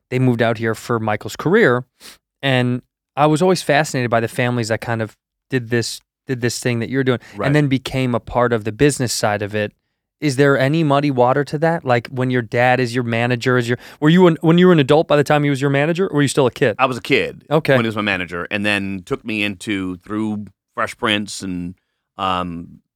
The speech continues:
Speaker 2: you know, through many years after that.
Speaker 1: Was that ever tough
Speaker 2: Um,
Speaker 1: then? Of, like, this is my business partner, also my father, also my
Speaker 2: Not at all.
Speaker 1: Really?
Speaker 2: Not at all for me.
Speaker 1: Wow.
Speaker 2: Um, and it wasn't because our relationship lines were very clear.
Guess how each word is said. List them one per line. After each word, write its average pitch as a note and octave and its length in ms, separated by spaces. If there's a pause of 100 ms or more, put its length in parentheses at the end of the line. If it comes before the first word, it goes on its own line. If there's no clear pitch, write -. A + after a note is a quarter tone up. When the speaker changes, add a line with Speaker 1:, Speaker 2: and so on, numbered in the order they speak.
(140)
Speaker 2:
you G#2 100
know, E2 160
through G2+ 160
many G#2 200
years F#2+ 280
after F#2 280
that. - 260
Speaker 1:
Was C3 100
that D#3+ 140
ever C#3 140
tough - 360
Speaker 2:
Um, F2+ 60
Speaker 1:
then? G#3 240
Of, C3+ 180
like, C3+ 180
this D3+ 160
is D3+ 120
my D3+ 160
business C#3+ 460
partner, C3 380
also C3 260
my B2 140
father, B2 640
also B2+ 380
my A#2 320 (180)
Speaker 2:
Not A#2+ 340
at G#2 80
all. E2 240 (100)
Speaker 1:
Really? A2+ 520
Speaker 2:
Not A#2 180
at A2 80
all F2 120
for E2 120
me. C2 180 (240)
Speaker 1:
Wow. A#2 360
Speaker 2:
Um, G2 240
and B2+ 100
it A#2+ 100
wasn't C3+ 360
because A2+ 560 (160)
our G#2+ 720 (640)
relationship B2 880
lines G#2 580
were F#2 160
very F#2 400
clear. - 460